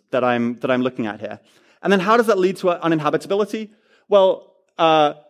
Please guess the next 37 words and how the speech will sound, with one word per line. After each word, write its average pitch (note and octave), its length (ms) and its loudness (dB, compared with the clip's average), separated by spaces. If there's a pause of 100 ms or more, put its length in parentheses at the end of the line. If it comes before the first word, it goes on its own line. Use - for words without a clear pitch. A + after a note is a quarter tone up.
(460)
mainly G#3 460 2
I'm F#3+ 80 4
gonna F3 220 0
ask D#3 160 -4
you E3+ 80 -2
to D#3 60 -4
sort D3+ 200 0
of C3 80 -10
use D#3+ 200 -4
your D3+ 80 0
imaginations D3 760 -2
in C#3+ 140 -6
a C3 60 0
world B2+ 260 2
with B2+ 160 -4
sort B2 120 -6
of A#2+ 80 -10
twenty, C#3+ 280 -2
thirty C3 240 -2
degrees A#2+ 280 -6
of B2 80 -8
warming. D3+ 360 -2 (200)
But D#3+ 140 2
these F#3 180 4
are F#3+ 60 2
sort F#3 180 2
of D3 60 0
some F3 260 0
of E3+ 60 4
the D3+ 80 0
things E3 560 -2 (160)
that C#3 120 0
would C#3 100 -4
be D3 100 -2
kicking D3 320 -4
in. E3 240 -4 (320)
Um, C3+ 340 2